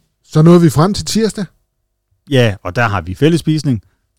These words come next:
Speaker 2: Der springer de over desserten, men menuen er den samme som, øh, om mandagen.
Speaker 1: Og så er det jo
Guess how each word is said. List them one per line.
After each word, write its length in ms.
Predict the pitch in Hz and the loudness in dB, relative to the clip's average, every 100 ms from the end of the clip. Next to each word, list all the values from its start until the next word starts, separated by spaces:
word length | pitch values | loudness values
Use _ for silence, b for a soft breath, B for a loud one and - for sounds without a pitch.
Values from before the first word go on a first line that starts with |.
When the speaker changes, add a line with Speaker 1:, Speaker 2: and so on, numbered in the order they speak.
| _ - | _ -2
Speaker 2:
Der 140 | 180 | -2
springer 280 | 147 131 127 | 0 -2 0
de 60 | 139 | 0
over 140 | 160 | 0
desserten, 460 | 127 - 185 117 107 | -2 -2 -2 -2 -4
men 260 | 113 123 | -2 0
menuen 340 | 123 151 170 107 | 0 0 0 -2
er 80 | |
den 100 | 101 | -6
samme 260 | 98 98 113 | -8 -10 -10
som, 220 | 110 101 | -8 -10
øh, 340 | 92 87 85 98 | -10 -10 -12 -8
om 80 | |
mandagen. 380 | 101 156 151 120 - _ _ _ _ _ _ _ - | -6 -4 -4 -4 -8 _ _ _ _ _ _ _ 2
Speaker 1:
Og 340 | 208 175 110 - _ _ _ _ - | 4 4 2 -4 _ _ _ _ -18
så 460 | - - 170 185 165 | -8 0 0 0 -4
er 200 | 123 135 | -4 0
det 160 | 147 160 | 2 0
jo 220 | 143 127 | 0 -4